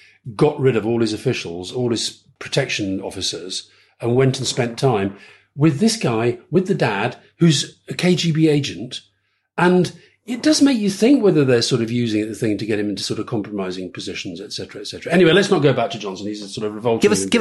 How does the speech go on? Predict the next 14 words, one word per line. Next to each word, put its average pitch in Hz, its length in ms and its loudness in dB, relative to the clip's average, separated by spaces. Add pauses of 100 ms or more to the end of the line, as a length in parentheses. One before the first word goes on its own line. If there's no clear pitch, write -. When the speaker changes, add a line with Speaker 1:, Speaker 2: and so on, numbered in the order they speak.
Speaker 1:
being. 156 120 6
Speaker 2:
us 101 80 0
Elvis. - 320 -4
Give 170 120 4
us 151 100 2
Elvis. - 480 -2 (220)
Speaker 1:
Well, 202 160 4
Elvis, 202 720 4
I've, 196 580 4
do 156 120 6
you 262 100 8
love 175 140 4
Elvis, 98 500 0
Rory? 107 360 -4